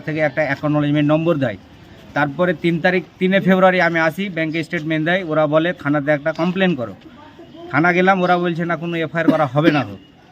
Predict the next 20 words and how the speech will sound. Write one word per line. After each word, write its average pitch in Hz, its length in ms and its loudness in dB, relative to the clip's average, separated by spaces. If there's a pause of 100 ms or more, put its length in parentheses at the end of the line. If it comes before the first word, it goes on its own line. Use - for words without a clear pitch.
(220)
থেকে 160 220 0
যায়, 180 140 0
থেকে 170 220 -4
যায়। 196 220 -2
তারপরে 165 440 2
আমি 196 300 4 (720)
এই 131 400 -2 (280)
বারো 160 300 4
ফেব্রুয়ারি 190 380 4
তখন 202 440 0 (180)
ব্যাংকের 165 400 0
পক্ষ 165 300 -4
থেকে 185 340 -4 (560)
দু 147 120 0
লক্ষ 180 220 0 (100)
পঞ্চাশ 170 340 -4
হাজার 170 120 -2
টাকা 165 200 -2
ঢুকানো 151 340 2
হলো। 110 140 -6